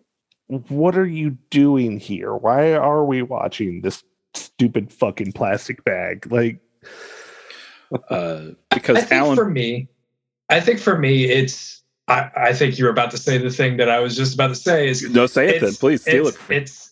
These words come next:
Speaker 3: Alan Ball on display at his finest. And I'd watched a little bit of Six Feet Under before this. I haven't gotten all the way through it.
Speaker 2: It's brilliant. That's a
Speaker 3: But
Speaker 2: great show.
Speaker 3: I think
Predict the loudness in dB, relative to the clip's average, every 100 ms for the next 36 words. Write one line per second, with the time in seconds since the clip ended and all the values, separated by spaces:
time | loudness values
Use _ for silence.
0 | _ 0 0 0 -2 0 2 2 2 0
1 | -2 -6 -2 0 0 -2 -6 -6 0 2
2 | 2 -2 -6 -2 -2 -2 -4 -6 -4 -2
3 | -2 -8 _ _ -2 -2 -2 -2 -2 -2
4 | 0 0 0 0 0 0 0 0 0 -2
5 | -4 -6 -8 -4 0 2 2 2 0 0
6 | 0 -2 0 -2 0 -2 -2 -6 -12 -4
7 | 0 0 -2 -2 -2 -2 -6 -6 -6 -8
8 | -2 2 2 -2 _ 0 0 -2 -12 -12
9 | -12 -18 -8 -6 -4 0 2 2 0 -8
10 | -16 -16 -18 -20 _ _ -2 -2 0 -2
11 | -2 -6 -14